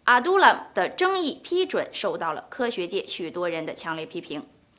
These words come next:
由于对药物的功效和价格的担忧，F D A的几位专家顾问已经辞职以表示抗议。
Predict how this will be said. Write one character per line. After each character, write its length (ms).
由 220
于 100
对 180
药 200
物 100
的 80
功 240
效 240
和 220
价 200
格 120
的 80
担 180
忧 260
，F 200
D 120
A 140
的 120
几 300
位 140
专 240
家 180
顾 180
问 260
已 100
经 180
辞 280
职 260
以 140
表 200
示 140
抗 240
议。 140